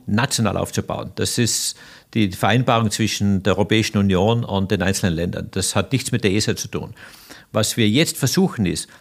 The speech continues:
basierend auf diesen nationalen, souveränen Kapazitäten, die aufgebaut werden, in Deutschland, in der Schweiz, in Frankreich, dass wir hier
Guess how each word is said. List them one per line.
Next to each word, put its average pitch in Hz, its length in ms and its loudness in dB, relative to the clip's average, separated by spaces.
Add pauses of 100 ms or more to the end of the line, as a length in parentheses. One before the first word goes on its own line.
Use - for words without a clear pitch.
(100)
basierend 170 380 4
auf 135 120 -2
diesen 120 260 4
nationalen, 127 760 0 (300)
souveränen 135 600 4
Kapazitäten, 117 640 -2
die 107 100 2
aufgebaut 101 480 2
werden, - 240 -6
in 117 180 0
Deutschland, 98 480 0
in 107 220 0
der 110 100 0
Schweiz, - 460 -4
in 117 120 -2
Frankreich, 104 560 -2 (260)
dass 113 160 -2
wir 123 100 4
hier 139 380 4